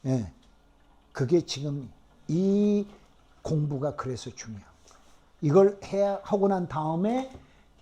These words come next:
일-, 일곱 절기 계시를 공부해야 돼. 신부단장의 과정의 첫 번째가 일곱 절기. 그래야 계시록의 때를 분리-,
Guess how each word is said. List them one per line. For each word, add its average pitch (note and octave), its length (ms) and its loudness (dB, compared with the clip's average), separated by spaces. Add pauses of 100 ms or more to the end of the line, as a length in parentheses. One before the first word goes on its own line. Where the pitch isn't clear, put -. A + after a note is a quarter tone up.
(720)
일-, F#3+ 300 6 (140)
일곱 D#3 460 0
절기 D3 640 -2
계시를 C#3+ 520 -6
공부해야 B2 360 -8
돼. - 60 -18
신부단장의 D3 800 -4
과정의 B2+ 480 -10
첫 - 220 -10
번째가 C3+ 420 -12 (220)
일곱 C#3+ 480 -4
절기. - 200 -18 (1400)
그래야 G3 440 6
계시록의 F#3+ 600 2
때를 E3 340 -4
분리-, C3 440 -8